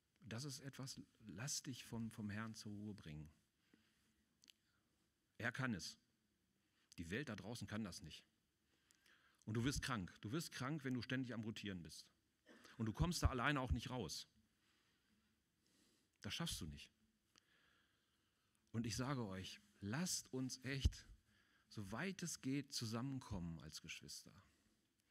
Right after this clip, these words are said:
Wenn du irgendwo alleine in deiner Wohnung sitzt,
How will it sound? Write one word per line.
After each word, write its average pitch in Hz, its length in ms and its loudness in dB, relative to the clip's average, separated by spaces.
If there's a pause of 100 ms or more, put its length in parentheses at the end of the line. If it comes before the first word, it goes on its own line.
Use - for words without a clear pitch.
(160)
Wenn 95 140 0
du 120 180 2
irgendwo 175 1000 4
alleine 107 920 4 (960)
in 92 160 0
deiner 90 540 0
Wohnung 143 560 2
sitzt, - 680 -4